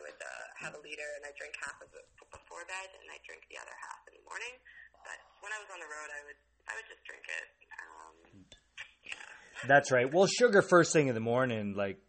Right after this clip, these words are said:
Speaker 2: what, uh, what better way to start it off, right? Sugar. And, you know, chocolate milk has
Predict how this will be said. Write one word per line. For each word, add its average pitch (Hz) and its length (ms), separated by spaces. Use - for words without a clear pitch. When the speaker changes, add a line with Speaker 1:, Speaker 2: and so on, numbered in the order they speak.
Speaker 2:
what, 135 280
uh, 135 140
what 139 260
better 127 180
way 117 200
to 104 80
start 110 360
it 98 120
off, 120 340
right? 110 300
Sugar. 165 440
And, 120 300
you 110 140
know, 95 100
chocolate 113 380
milk 104 260
has 95 240